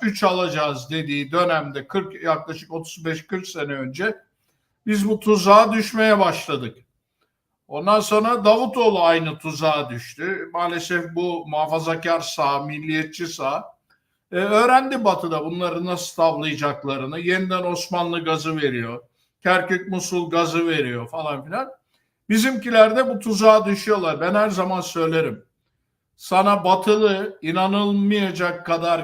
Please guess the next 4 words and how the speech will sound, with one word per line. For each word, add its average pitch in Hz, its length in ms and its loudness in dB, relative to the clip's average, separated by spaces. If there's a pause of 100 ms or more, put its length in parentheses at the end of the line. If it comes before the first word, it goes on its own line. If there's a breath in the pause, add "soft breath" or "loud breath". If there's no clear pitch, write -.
güzel 170 420 0
şeyler 175 440 -4
söylüyorsa 180 840 -4
inanma. 170 760 0